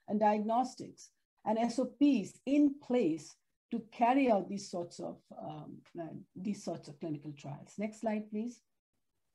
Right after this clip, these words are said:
How did these programs develop so many vaccines so fast, you may say? Well, military and civilian scientists collaborated. Non-profit contracts were,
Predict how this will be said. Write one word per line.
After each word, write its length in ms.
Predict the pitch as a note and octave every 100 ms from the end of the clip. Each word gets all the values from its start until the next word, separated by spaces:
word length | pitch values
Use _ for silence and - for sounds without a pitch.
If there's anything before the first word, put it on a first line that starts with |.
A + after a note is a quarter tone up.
| _ _ _ _ _ _ _ _ _ _ _ _ _ _ _ _ _ _ _ _ - _ _ _ _
How 160 | C4+ D4+
did 180 | D#4+ C4+
these 180 | C#4+
programs 520 | - A#3+ A#3 B3 B3 F3+
develop 460 | F#3+ F#3 A#3+ C4+
so 180 | - B3
many 200 | B3 A#3+
vaccines 600 | A3 G#3+ G#3+ A3+ A3+ G#3+
so 140 | A3 G#3+
fast, 360 | A3+ A3 G#3+
you 100 | G#3+
may 120 | F#3
say? 240 | F3 G3+ A#3
Well, 260 | F#3 G3+ F4 - _ _
military 400 | G#3 A3 A3+ A#3+
and 120 | A3+ A3
civilian 420 | G#3 G#3 G#3 G3+
scientists 540 | - F#3 F3+ E3+ - -
collaborated. 640 | D#3 E3+ G#3 A#3 B3+ D#4+ F4 _ _ _ _ _
Non-profit 720 | - F#3+ A3+ A#3+ A#3+ A3 A3 -
contracts 640 | G#3 G#3 G#3 G3 F#3+ -
were, 420 | F3+ F3+ E3+ E3+